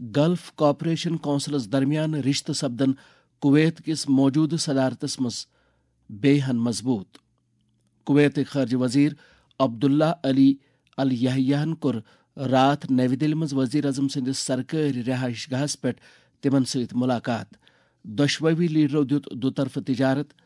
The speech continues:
سرمایہ کاری، توانائی، ٹیکنالوجی، ثقافت تو باقی شعبن اندر اتھواسس پوچھر دن کین معاملن دل۔ وزیر اعظم نریندر مودین کور کویتس مز کام کران دہ لچھ بھارتی شہرین ہند خیال تھاون باپت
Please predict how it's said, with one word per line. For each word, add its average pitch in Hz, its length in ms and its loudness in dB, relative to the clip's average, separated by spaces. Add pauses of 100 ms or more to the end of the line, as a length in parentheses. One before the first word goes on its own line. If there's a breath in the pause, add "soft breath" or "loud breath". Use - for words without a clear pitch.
(160)
سرمایہ 131 500 0
کاری، 131 340 -2
توانائی، 131 580 0 (480 soft breath)
ٹیکنالوجی، 135 640 2
ثقافت 131 640 -4
تو 131 60 -4
باقی 131 440 -2
شعبن 131 360 -4
اندر 120 240 -2 (500 soft breath)
اتھواسس 139 720 -2
پوچھر 135 340 -2
دن 123 220 -2
کین 123 180 -2
معاملن 113 580 -2
دل۔ 127 220 0 (640 soft breath)
وزیر 135 440 4
اعظم 165 260 0
نریندر 151 280 0
مودین 139 440 0
کور 143 160 -6
کویتس 143 600 0
مز 139 160 -4
کام 127 280 -2
کران 127 320 -2 (400 soft breath)
دہ 113 380 0
لچھ 147 280 -2
بھارتی 127 380 -4
شہرین 127 440 -2
ہند 127 200 -6
خیال 123 420 -2
تھاون 120 300 -6
باپت 117 360 -4